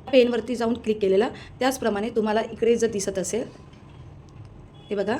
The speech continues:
इथे सुद्धा पेन दिसतोय त्या, ठीक आहे. आणि इथे काय लिहिलं आहे, name in local language, म्हणजे तुम्ही तुमच्या कोणत्याही भाषेमध्ये तुम्ही तिचं नाव लिहू शकता. तुम्हाला जर मराठीत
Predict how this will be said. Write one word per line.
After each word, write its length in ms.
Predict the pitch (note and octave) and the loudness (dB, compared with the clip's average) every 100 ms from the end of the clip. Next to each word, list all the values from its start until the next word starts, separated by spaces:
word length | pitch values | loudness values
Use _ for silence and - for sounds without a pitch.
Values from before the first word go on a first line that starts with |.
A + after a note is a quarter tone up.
| - - - - | -6 -18 -10 -6
इथे 180 | A3+ A#3 | -4 -2
सुद्धा 280 | G#3 G#3+ - - - - - - - - - - - - - | -2 -4 -6 -12 -20 -20 -20 -20 -20 -20 -20 -20 -20 -20 -2
पेन 180 | A#3+ A3+ | 2 2
दिसतोय 340 | G#3+ - - - - - - - - | 0 -4 -8 -12 -16 -20 -20 -10 -4
त्या, 80 | |
ठीक 200 | A#3 B3 | -4 -2
आहे. 140 | C#4+ - | -2 -2
आणि 180 | G#3+ A#3 | -4 -4
इथे 240 | A3+ - | -2 -4
काय 180 | A#3+ A#3+ | -2 0
लिहिलं 160 | A3 | 0
आहे, 120 | A3+ A#3+ - - - - - - - - | 0 -4 -12 -20 -20 -20 -20 -20 -18 -4
name 340 | A3 B3+ C4 | 0 2 2
in 180 | C4+ A#3 | 2 2
local 220 | G#3+ G#3+ | 2 2
language, 640 | B3 G#3 G3+ F#3+ - - - | 0 2 0 -4 -6 -16 -8
म्हणजे 180 | A3 C4+ | -2 0
तुम्ही 400 | C4+ C#4 - - - - B3+ | 4 4 4 -4 -16 -8 -4
तुमच्या 260 | A#3 C4 | -2 -2
कोणत्याही 500 | C4+ C4 A3+ C4+ C4+ | 2 2 4 4 4
भाषेमध्ये 920 | C4 A3 G3 A3 F#3 G#3+ D4 - - - - - - - - - | 2 0 0 -2 0 -2 -4 -12 -20 -20 -20 -20 -20 -20 -14 -4
तुम्ही 240 | A3+ A#3+ | 0 0
तिचं 180 | A3 A#3+ | 0 0
नाव 180 | G#3+ A#3+ | 2 4
लिहू 180 | A3 A#3 | 4 2
शकता. 280 | G3 - E3+ | 0 -4 -10
तुम्हाला 500 | - - A#3 A#3 A#3+ | -14 -6 -2 2 2
जर 80 | |
मराठीत 320 | A#3 A3 A3+ | 2 2 0